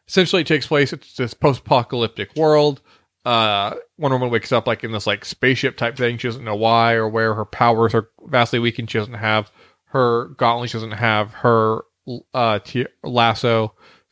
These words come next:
No sword and shield, anything like that. Uh, all the superheroes are dead.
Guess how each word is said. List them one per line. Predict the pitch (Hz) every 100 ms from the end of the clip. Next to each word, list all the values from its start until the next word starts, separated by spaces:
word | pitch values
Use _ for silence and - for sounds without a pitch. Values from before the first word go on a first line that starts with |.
| -
No | 135 117
sword | - 120 113
and | 107
shield, | 110 104 101 -
anything | 117 107 104
like | 92 -
that. | 98 98 - _ _ _ -
Uh, | 110 104 95 98
all | 113
the | 113
superheroes | 123 120 117 110 104 -
are | 117
dead. | 104 101 98 101